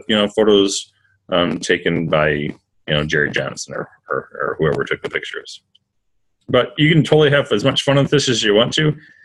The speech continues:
It is some work, so don't delay. Um, if you can start doing something like this now before the course even,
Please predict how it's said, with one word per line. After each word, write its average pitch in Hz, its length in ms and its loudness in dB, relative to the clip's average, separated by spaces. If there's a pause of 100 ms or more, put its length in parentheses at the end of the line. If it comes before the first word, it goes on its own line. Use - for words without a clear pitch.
(180)
It 110 140 0
is 139 160 2
some 139 180 2
work, 135 360 2
so 107 160 -2
don't 113 340 0 (200)
delay. 107 540 2 (420)
Um, 98 140 0
if 95 140 -4
you 123 60 2
can 127 120 2
start 113 260 -2
doing 113 220 4
something 107 320 0
like 95 160 -2
this 90 240 0
now 95 280 2
before 104 260 0
the 92 100 2
course 101 300 0
even, 87 260 -4